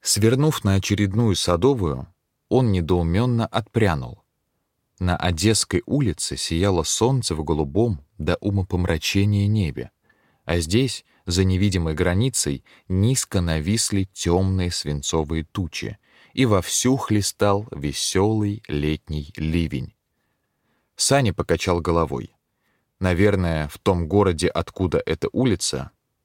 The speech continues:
тоже не Настя. «Чудеса», прошептал Саня. Слова утонули в шелесте дождя. Побродив по городу с полчаса,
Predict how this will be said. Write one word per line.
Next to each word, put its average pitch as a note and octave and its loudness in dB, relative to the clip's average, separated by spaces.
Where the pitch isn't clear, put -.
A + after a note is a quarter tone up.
тоже A#2 2
не D#2+ -2
Настя. - -8
«Чудеса», E2+ -2
прошептал E2+ -2
Саня. C2+ -6
Слова F2+ 2
утонули E2+ -2
в - -10
шелесте D#2 -2
дождя. C#2 -4
Побродив B2 2
по F#2+ 2
городу F#2 2
с - -6
полчаса, A#2 0